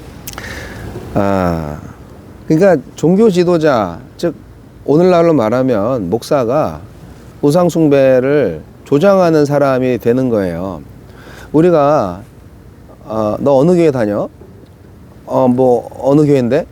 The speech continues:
"그 교단이 뭐야? 교파가 뭐야?" "아니, 어디 뭐 장로교회인데?"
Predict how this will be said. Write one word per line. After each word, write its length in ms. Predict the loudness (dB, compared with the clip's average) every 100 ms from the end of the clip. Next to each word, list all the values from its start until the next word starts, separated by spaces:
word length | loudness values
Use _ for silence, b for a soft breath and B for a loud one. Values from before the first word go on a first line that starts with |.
| -16 -6
"그 140 | -4
교단이 340 | 0 2 2
뭐야? 380 | 2 2 2 -2 -6 -16 -4
교파가 340 | -2 0 0
뭐야?" 320 | 0 -2 -4 -10 -12
"아니, 140 | -4
어디 240 | 0 0 0
뭐 180 | -2 -4 -10 -20 -20 B B B -10
장로교회인데?" 640 | 0 2 4 4 2 -2